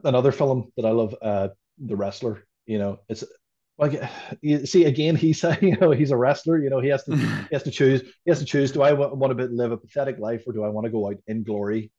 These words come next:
Speaker 1: you know, entertaining the crowd? You
Speaker 2: Right.
Speaker 1: know, it's that kinda, it's that kinda thing. Trying to think of stories where it's, the choice isn't that,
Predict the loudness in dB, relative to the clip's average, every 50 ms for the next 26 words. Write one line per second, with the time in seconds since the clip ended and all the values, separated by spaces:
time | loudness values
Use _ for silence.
0 | _ -8 -6 -6 -4 -6 -6 -6 -6 -6 -4 -6 -8 -10 _ -8 -8 -6 -6 -8
1 | -8 -10 -8 -6 -4 -4 -4 -4 -6 -8 -14 _ _ _ -6 -4 -2 -2 -2 -4
2 | -6 -12 _ -14 -12 -12 -10 -6 -4 -4 -4 -4 -6 _ -16 -14 -10 -10 -10 -6
3 | -4 -6 -6 -4 -6 -8 -8 -8 _ _ _ _ _ _ _ _ -2 2 2 2
4 | 2 2 -2 -2 -2 -2 -4 -4 -6 -4 -2 0 2 2 0 0 0 -2 -2 -2
5 | -4 -10 _ -10 -10 -10 -10 -6 -6 -6 -6 -6 -10 _ _ _ -4 -2 -2 -2
6 | -4 -4 -4 -6 -6 -6